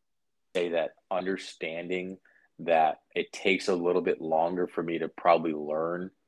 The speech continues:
X's and O's than just a normal coach. I think that I,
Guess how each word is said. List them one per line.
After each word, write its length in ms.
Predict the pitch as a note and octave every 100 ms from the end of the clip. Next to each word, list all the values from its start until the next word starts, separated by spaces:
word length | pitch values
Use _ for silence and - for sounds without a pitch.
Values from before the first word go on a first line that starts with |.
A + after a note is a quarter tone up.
| _ _ _ _ _ _ _ _ -
X's 380 | F2+ - F#2
and 120 | E2+ D#2
O's 340 | D#2+ F#2 F2+
than 220 | D#2+ D#2
just 200 | D#2+ -
a 60 | D#2+
normal 380 | D#2+ E2 E2 D#2
coach. 500 | - D#2 F2+ - - _ _ _ -
I 120 | E2
think 260 | - E2+
that 160 | - D#2
I, 220 | D#2 D#2+